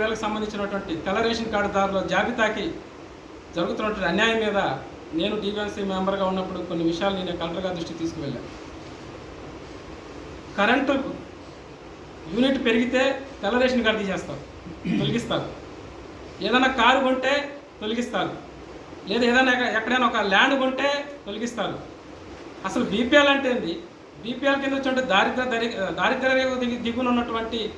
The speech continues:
ఈ యొక్క బీపీఎల్కు సంబంధించినటువంటి వ్యక్తుల యొక్క జీవన విధానం ఏంటి? దానికి సంబంధించినటువంటి ఒక నివేదిక ఆక్స్ఫామ్ అనేటువంటి ఒక సంస్థ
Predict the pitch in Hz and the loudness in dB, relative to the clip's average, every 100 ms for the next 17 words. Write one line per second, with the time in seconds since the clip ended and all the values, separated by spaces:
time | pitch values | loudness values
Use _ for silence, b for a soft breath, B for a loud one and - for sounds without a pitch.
0 | - - 202 233 220 214 170 226 254 254 | -12 -10 -4 2 2 2 0 -2 4 6
1 | 254 247 226 226 226 214 - 208 202 196 | 6 2 0 0 -2 -4 -4 -6 -6 -8
2 | - - 165 208 285 269 269 - 170 247 | -10 -8 -4 0 4 4 4 0 2 4
3 | 277 247 214 262 285 247 208 190 190 - | 6 4 4 6 6 4 -2 -4 -8 -12
4 | - - - - - 208 240 220 226 247 | -16 -20 -20 -14 -2 0 0 0 2 0
5 | 233 226 220 220 196 196 175 220 233 240 | 0 -2 -2 -2 0 0 0 2 2 2
6 | 226 240 - - - 151 226 - 226 220 | 0 -2 -4 -12 -6 -2 0 2 2 2
7 | 214 208 208 196 185 190 226 233 | 0 0 -2 -2 -2 0 0 0